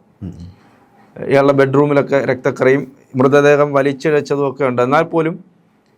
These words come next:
Speaker 2: ഇയാൾ തന്നെയാണോ ചെയ്തത്? കാരണം ഇയാൾ ഇവിടെ ഇങ്ങനെ അബോധാവസ്ഥയിൽ ഇരിക്കുകയാണല്ലോ.
Speaker 1: ഉം.
Speaker 2: ഇയാൾക്ക് ഇനി വേറെ എന്തെങ്കിലും സംഭവിച്ചു. അപ്പോഴാണ് അവിടെ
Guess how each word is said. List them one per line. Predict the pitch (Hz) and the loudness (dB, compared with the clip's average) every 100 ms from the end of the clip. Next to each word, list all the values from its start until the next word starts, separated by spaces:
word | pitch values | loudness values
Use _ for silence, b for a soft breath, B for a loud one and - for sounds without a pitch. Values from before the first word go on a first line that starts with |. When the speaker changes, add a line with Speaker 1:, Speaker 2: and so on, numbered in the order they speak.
| _ _ - | _ _ 0
Speaker 2:
ഇയാൾ | 113 139 151 | 2 4 2
തന്നെയാണോ | 147 160 151 156 | 0 0 -2 -2
ചെയ്തത്? | 151 156 151 | -4 -4 -2
കാരണം | 135 135 | -2 -2
ഇയാൾ | 151 147 160 | -2 0 0
ഇവിടെ | 170 175 | 0 -4
ഇങ്ങനെ | 175 170 | -4 -2
അബോധാവസ്ഥയിൽ | 165 170 165 165 170 156 | 0 2 0 -2 -6 -6
ഇരിക്കുകയാണല്ലോ. | 143 139 107 85 - | -6 -4 -4 -6 -14
Speaker 1:
ഉം. | 95 82 90 _ | -16 -16 -20 _
Speaker 2:
ഇയാൾക്ക് | 117 135 156 170 | 0 0 0 -2
ഇനി | 165 | 0
വേറെ | 165 160 | 0 0
എന്തെങ്കിലും | 156 156 147 | -2 -6 -4
സംഭവിച്ചു. | 151 143 143 143 | -4 -2 -2 -2
അപ്പോഴാണ് | 135 156 156 | 0 0 0
അവിടെ | 156 151 156 | -2 -4 -4